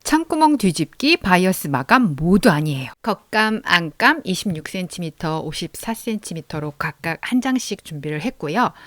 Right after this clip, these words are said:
겉감에 솜심지 일 온스를 붙였는데,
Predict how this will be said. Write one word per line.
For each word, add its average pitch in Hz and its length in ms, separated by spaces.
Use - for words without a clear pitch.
겉감에 190 760
솜심지 226 720
일 220 160
온스를 202 420
붙였는데, 147 800